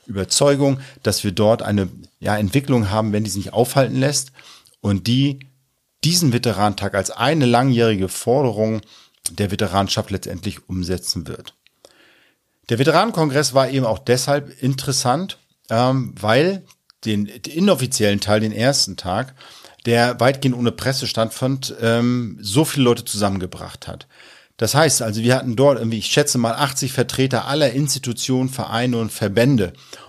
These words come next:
Und zwar in einem Raum, und zwar ohne Rücksicht auf die Gewichtung. Das heißt Bundeswehr, Bundeswehrverband, Verband der Reservisten, ähm, dem Bund Deutscher Einsatzveteranen, Combat-Veteranen, den Volksbund, die Rekondo-Wetze, die Reservistenarbeitsgemeinschaft,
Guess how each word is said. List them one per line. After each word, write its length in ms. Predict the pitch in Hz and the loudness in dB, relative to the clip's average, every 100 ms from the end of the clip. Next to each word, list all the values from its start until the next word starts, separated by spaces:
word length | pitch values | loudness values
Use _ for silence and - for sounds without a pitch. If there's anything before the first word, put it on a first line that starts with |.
| - | -6
Und 160 | 107 | -2
zwar 560 | - 110 117 147 190 - _ _ - | 0 2 2 2 0 -6 _ _ -6
in 100 | 123 | 0
einem 180 | 143 143 | 2 4
Raum, 340 | 131 233 135 | 6 4 4
und 80 | 110 | 0
zwar 220 | - 143 | 2 2
ohne 300 | 147 175 143 | 4 4 4
Rücksicht 400 | 139 - - - | 2 0 -2 -4
auf 160 | 107 - | -6 -8
die 100 | 104 | -4
Gewichtung. 520 | 107 127 131 85 80 | 0 0 -2 -6 -10
Das 140 | 82 | -6
heißt 220 | 101 95 - | -4 -4 2
Bundeswehr, 500 | 135 139 113 117 101 | 2 2 0 0 0
Bundeswehrverband, 840 | 120 135 123 113 110 98 110 113 | 2 2 0 -2 -2 0 0 0
Verband 340 | - 90 104 | -4 0 0
der 140 | 101 92 | 0 -4
Reservisten, 880 | 95 92 87 104 - 110 107 101 - - - - - _ - | -2 -4 -2 0 0 0 -2 -2 -8 -20 -20 -16 -16 _ -4
ähm, 500 | 104 104 104 101 98 | 0 2 2 0 -4
dem 140 | 95 | -2
Bund 240 | 117 123 | 0 2
Deutscher 560 | 120 113 - 107 104 - | 2 4 4 2 0 0
Einsatzveteranen, 1120 | 127 156 135 131 127 123 113 110 113 117 113 - - - _ | 0 4 2 2 0 0 0 4 4 4 0 -6 -20 -20 _
Combat-Veteranen, 800 | - 127 131 127 113 110 101 101 | 0 2 2 0 -2 0 2 2
den 120 | 120 135 | 2 0
Volksbund, 520 | - 107 - 104 107 | 0 -2 -2 -2 -2
die 60 | |
Rekondo-Wetze, 920 | 117 113 - 113 101 92 101 - 107 | -2 -2 0 0 0 0 0 0 -4
die 520 | 98 101 98 101 101 101 | -4 -2 0 0 0 -2
Reservistenarbeitsgemeinschaft, 1700 | 95 101 113 135 123 107 113 110 107 107 113 - 107 110 - - | -4 0 0 0 0 2 2 0 -2 0 0 0 2 0 -2 -12